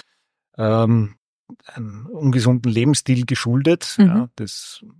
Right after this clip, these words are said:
Speaker 1: muss man so sagen. Und da war für mich dann klar, also in diese Richtung gehe ich nicht.
Speaker 2: Mhm.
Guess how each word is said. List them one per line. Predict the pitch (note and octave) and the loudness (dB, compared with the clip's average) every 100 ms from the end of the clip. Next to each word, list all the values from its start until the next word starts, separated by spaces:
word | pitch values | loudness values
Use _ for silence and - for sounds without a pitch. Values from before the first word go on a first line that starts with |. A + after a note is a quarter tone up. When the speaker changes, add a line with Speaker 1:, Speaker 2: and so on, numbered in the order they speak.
| C3+ | -12
Speaker 1:
muss | A2 A2 | -8 -6
man | A2+ | -6
so | G#2+ | -6
sagen. | A2 A2 B2 | -6 -4 -2
Und | A#2 | 0
da | A#2+ A2 | -2 -2
war | A2 A2+ | -2 -2
für | B2 | 0
mich | A#2+ A#2+ | -2 -2
dann | - A2+ | -4 -4
klar, | - G2 A2+ | -4 -4 -4
also | A2+ A2 | -4 -6
in | A2 A2 | -6 -6
diese | A2 A2 | -6 -6
Richtung | G#2+ - A2 | -8 -8 -10
gehe | G2 F#2 | -8 -12
ich | - | -14
nicht. | F#2+ - - - | -14 -14 -12 0
Speaker 2:
Mhm. | F#3+ F#3 | 4 4